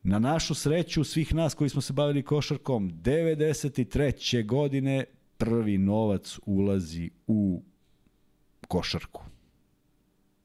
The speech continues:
Ili je možda to devedeset treće. I to je ekipa Borca Borovice. Ruma Borovice, tako nešto. Strakovi-, strahovita ekipa koja igra finale protiv Partizana.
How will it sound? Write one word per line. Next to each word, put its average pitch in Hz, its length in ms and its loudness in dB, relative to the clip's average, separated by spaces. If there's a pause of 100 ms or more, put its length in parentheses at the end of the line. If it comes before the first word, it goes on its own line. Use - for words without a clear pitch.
Ili 85 160 -2
je 82 80 -2
možda 98 240 0
to - 180 -4 (260)
devedeset 110 300 -2
treće. - 360 -2 (420)
I 92 140 -6
to 123 300 -2
je 95 140 -2
ekipa 123 500 -2 (580)
Borca 104 480 -2
Borovice. 85 500 -4 (580)
Ruma 104 260 0
Borovice, 80 480 -8
tako - 260 -14
nešto. - 240 -16 (1900)
Strakovi-, 131 580 0
strahovita 156 500 0
ekipa 165 340 -2
koja 104 180 0
igra 107 160 2
finale 98 360 0
protiv - 260 -4
Partizana. 110 420 -2